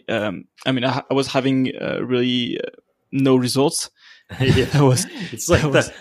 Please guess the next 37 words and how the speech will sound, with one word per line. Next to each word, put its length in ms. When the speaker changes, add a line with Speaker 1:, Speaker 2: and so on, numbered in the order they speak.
Speaker 2:
the 100
hard 400
pitch 320
annoys 380
people, 480
and 120
then 120
the 80
weak 260
conversation 800
lets, 200
or 220
the 80
weak 220
commitment 480
lets 160
them 120
get 140
away. 360
It's 160
like 160
the, 1600
<laughs> 20
that's 200
what 100
everyone 380
does, 260
though. 160
That, 240
that's 240
really, 380
uh, 260
yeah, 200
it's 120
a 60
classic 500
error. 400